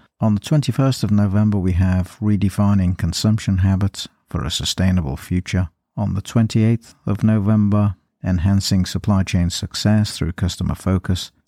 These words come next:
On the fifth of December, Navigating the Realm of Resilient Supply Chains and Risk Management. And on the twelfth of December, Harnessing Digital Technologies for Supply Chain Optimization.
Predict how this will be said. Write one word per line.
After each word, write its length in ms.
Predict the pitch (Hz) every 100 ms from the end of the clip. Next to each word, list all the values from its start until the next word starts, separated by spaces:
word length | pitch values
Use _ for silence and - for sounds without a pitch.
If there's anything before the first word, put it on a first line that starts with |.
| -
On 200 | 95 90
the 80 | 92
fifth 520 | - 131 - - - _ -
of 120 | 98
December, 760 | 87 - 110 104 98 98 95 - _ -
Navigating 680 | 107 101 92 95 92 92
the 100 | 90
Realm 500 | 90 95 95 92 92 110
of 180 | 101 101
Resilient 540 | 95 107 127 110 87
Supply 380 | - - 78 85
Chains 440 | - 87 85 - - _ -
and 220 | 90 85
Risk 240 | 85 -
Management. 520 | 92 101 92 101 95 - _ -
And 140 | 113
on 140 | 113 113
the 80 | 110
twelfth 420 | - 151 143 -
of 100 | -
December, 580 | 90 - 85 80 82 82 _ _
Harnessing 520 | 90 95 95 - 90
Digital 480 | - 104 104 - 95
Technologies 840 | - 95 - 107 107 110 104 - _ -
for 120 | 113
Supply 400 | 117 113 80 90
Chain 280 | - 90 85
Optimization. 1000 | 90 - 92 85 85 87 90 - 104